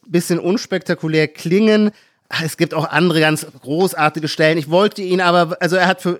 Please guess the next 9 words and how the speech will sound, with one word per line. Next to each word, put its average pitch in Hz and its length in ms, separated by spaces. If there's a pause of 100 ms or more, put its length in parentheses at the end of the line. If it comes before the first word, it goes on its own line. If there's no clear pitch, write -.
(180)
klingt 208 280
für 185 120
mich 190 180
in 180 160
sch-, - 320
starker 175 420
Weise 160 260
nach, 170 460 (300)
weil 160 420